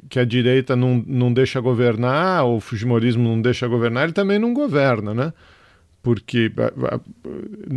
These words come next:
não é, não é um pouco o que aconteceu com o Merino agora? Que, tudo bem, o cara deu um golpe, é, um golpe parlamentar, aí acho que o, foi o termo que o Raul usou, mas também não consegue se sustentar, né?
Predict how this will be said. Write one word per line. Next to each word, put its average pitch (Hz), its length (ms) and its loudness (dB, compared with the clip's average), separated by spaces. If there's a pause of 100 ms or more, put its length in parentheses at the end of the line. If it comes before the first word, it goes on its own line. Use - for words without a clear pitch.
(140)
não 123 240 2
é, 127 120 -2
não 127 260 0
é 143 60 2
um 127 100 0
pouco 110 1080 2 (640)
o - 260 -4
que - 100 -4
aconteceu 127 520 0
com 131 100 -4
o 123 60 0
Merino 120 420 0
agora? 117 460 -2
Que, 104 100 -18 (340)
tudo 143 160 -6
bem, 127 120 -2
o 101 40 -4
cara 117 200 -2
deu 127 180 2
um 135 80 2
golpe, 151 640 0 (540)
é, 104 1200 2
um 117 200 2
golpe 123 260 2
parlamentar, 113 720 0
aí 113 140 2
acho - 140 -2
que - 80 -6
o, 95 100 -4 (180)
foi 117 140 -4
o 104 40 -2
termo 107 260 -2
que - 80 -6
o 110 40 0
Raul 104 1000 0 (220)
usou, 123 300 0
mas 196 120 0
também 208 240 0
não 220 80 -2
consegue 160 400 -4
se 131 80 -8
sustentar, 104 640 -4
né? 135 160 -2